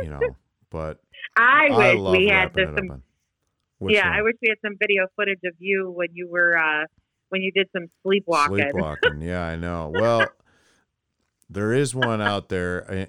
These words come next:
Speaker 1: I, it's actually in my archives. Jake videotaped me out, um, back in the day when I smoked. I was outside on the front lawn in my, uh,
Speaker 2: Oh, God.
Speaker 1: Yeah.
Speaker 2: <laughs>
Speaker 1: Thank you, Ambien. Yeah.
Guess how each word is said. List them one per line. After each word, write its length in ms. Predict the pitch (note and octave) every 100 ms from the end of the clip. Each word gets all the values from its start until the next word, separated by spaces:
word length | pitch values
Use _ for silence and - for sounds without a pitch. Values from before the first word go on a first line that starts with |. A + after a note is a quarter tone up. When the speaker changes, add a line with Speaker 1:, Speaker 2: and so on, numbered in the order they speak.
| _
Speaker 1:
I, 40 | F#2
it's 200 | F2 G2+
actually 420 | G2 - G2 F2
in 120 | E2
my 260 | E2+ F#2+ F2+
archives. 640 | D#2+ D#2+ - E2 D#2+ D2+
Jake 480 | E2+ F#2+ F2+ F2 - _ _ -
videotaped 800 | F#2+ F#2 F2 E2 - F#2 D#2+ -
me 340 | E2+ E2+ E2+ - _
out, 420 | E2 E2 D#2+ -
um, 500 | E2+ D#2+ D2+ D2 C#2+ _ -
back 360 | F2 F2 E2
in 120 | F2 E2
the 100 | D#2
day 300 | E2+ E2 E2
when 200 | D#2 D#2
I 160 | D2+
smoked. 640 | C#2+ - F2 E2+ D#2+ - - _ _ _ _ _ _ _
I 160 | F2+ D#2+
was 260 | D#2 D#2 -
outside 840 | E2+ F2+ - - F2+ D#2+ D#2+ D#2+ -
on 140 | E2 D#2+
the 80 |
front 340 | D2 - E2 A#1+
lawn 300 | E2 E2+ D#2+
in 140 | D2+
my, 320 | D2 D2 D2 D2
uh, 300 | C#2+ C#2 C2 _ _ _ _ _ -
Speaker 2:
Oh, 180 | A#3 G3 -
God. 100 | A#3+ A#3+ _ _ _
Speaker 1:
Yeah. 240 | F2+ D#2+ B4 B4 -
Speaker 2:
<laughs> 240 | _ _
Speaker 1:
Thank 300 | - A2 G#2+
you, 80 | A#2+
Ambien. 680 | G#2+ - G2+ G2+ F#2+ F#4 C2+ _ _
Yeah. 300 | - F2 D#2